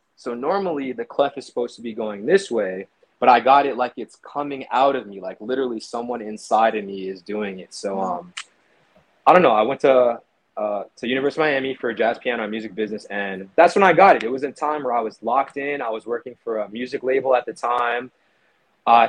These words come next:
thought that's what I wanted to do, even though I wasn't completely happy. But like I said, it's just been coming out of me, you know? Like, we, we're not in control. We think we're in control, but we're really not in control. So,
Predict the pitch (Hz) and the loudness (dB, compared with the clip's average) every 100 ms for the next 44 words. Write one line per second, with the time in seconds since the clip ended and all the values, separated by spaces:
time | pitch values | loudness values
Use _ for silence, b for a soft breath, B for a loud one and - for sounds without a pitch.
0 | - 220 240 196 196 196 190 190 190 190 | 6 6 6 0 -2 -2 -2 -4 -8 -8
1 | 180 180 160 170 175 156 139 156 151 143 | -6 -4 -6 -8 -6 -6 -2 -4 -4 -10
2 | 123 110 143 143 143 135 131 139 147 123 | -12 -10 -8 -6 -6 -2 -2 -2 -6 -4
3 | 117 113 110 117 123 127 - 107 113 170 | -2 -2 -2 -4 -4 -4 -2 -4 -4 -10
4 | - 165 139 165 160 139 160 151 110 92 | -6 -6 -2 -4 -2 0 2 2 -2 -14
5 | 92 110 143 113 98 131 139 131 _ 127 | -8 -2 0 0 -2 0 0 0 _ 4
6 | 160 185 180 170 170 143 170 147 127 - | 6 6 4 2 -4 0 4 4 2 0
7 | 208 208 196 196 196 185 190 196 151 139 | 0 2 -2 0 -4 -2 0 2 0 -4
8 | 156 147 208 180 131 160 127 120 117 107 | -6 -4 -2 -2 -4 -4 -4 -8 -14 -10
9 | 107 101 - 104 101 | -8 -8 -6 -6 -4